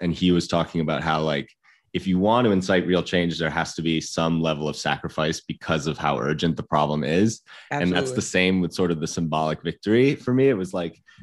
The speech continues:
Speaker 1: it's sort of this, like, glossing over celebration of, "Look, we
Speaker 2: Yes.
Speaker 1: went into the township, right? And we
Speaker 2: Mm-hmm, mm-hmm.
Speaker 1: gave them rugby balls,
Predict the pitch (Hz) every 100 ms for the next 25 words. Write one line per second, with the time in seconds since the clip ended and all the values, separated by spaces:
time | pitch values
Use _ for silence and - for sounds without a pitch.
0 | - - - _ _ _ - 101 - -
1 | - - 104 101 85 95 87 92 82 78
2 | 85 90 90 90 92 85 90 85 82 -
3 | 87 82 87 85 - 87 80 - 143 170
4 | - 110 175 165 160 139 147 - 127 110
5 | - 82 78 - 82 95 _ _ - 95
6 | 104 120 - - - 123 135 139 147 151
7 | 151 110 123 110 110 113 107 98 80 87
8 | 71 67 64 -